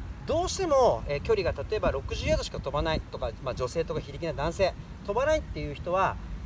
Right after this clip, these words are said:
えー、いくらこれで打ってもやっぱり飛ばないんですよね。そういう場合は、えーと、五十四度とか五十二度とか五十度とか、どんどん番手を上げていっていただいて、大体、えーと、データ上九番アイアンぐらいまでは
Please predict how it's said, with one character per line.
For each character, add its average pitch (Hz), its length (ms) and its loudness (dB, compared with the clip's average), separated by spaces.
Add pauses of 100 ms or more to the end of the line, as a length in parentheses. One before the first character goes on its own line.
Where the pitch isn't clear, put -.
え 170 80 2
ー、 220 80 -2
い - 20 -8
く 349 140 -2
ら 349 100 6
こ 320 140 2
れ 320 60 4
で 330 80 2
打 - 20 2
っ 330 40 0
て - 120 -2
も 160 80 2
や 135 80 0
っ - 20 -6
ぱ 123 80 -2
り - 60 -2
飛 208 120 -2
ば 311 120 10
な 370 80 6
い 330 40 4
ん 233 40 0
で 147 80 -2
す - 60 -8
よ 113 40 -4
ね。 143 160 -2 (140)
そ 285 220 4
う - 20 2
い 320 40 2
う - 40 -6
場 311 80 12
合 302 80 12
は、 320 240 12 (400)
え 147 360 4
ー - 60 -6
と、 139 360 2 (200)
五 151 160 4
十 165 220 0
四 202 180 6
度 196 100 2
と 117 120 0
か 127 300 6 (160)
五 139 120 0
十 156 220 -2
二 196 100 2
度 226 80 6
と 170 120 0
か 127 140 -4
五 131 120 2
十 214 160 -2
度 196 80 -6
と 123 80 -2
か、 139 260 2 (280)
ど 302 120 6
ん 311 80 2
ど 208 100 8
ん 127 80 -4
番 226 220 8
手 254 140 6
を - 20 12
上 240 140 8
げ 233 100 2
て 240 100 -2
い 240 60 0
っ - 20 -4
て 170 140 -6
い - 40 -8
た 127 60 -8
だ 120 140 -4
い 123 40 -4
て、 202 300 8 (340)
大 254 200 10
体、 285 240 10
え 208 120 8
ー - 40 0
と、 190 120 0
デ 262 180 8
ー - 20 -6
タ 277 120 12
上 269 200 0
九 330 260 4
番 359 140 6
ア 349 80 6
イ 349 80 6
ア 349 60 4
ン 339 40 4
ぐ 349 80 2
ら 320 80 8
い 254 40 8
ま 170 100 2
で 117 100 0
は 139 300 6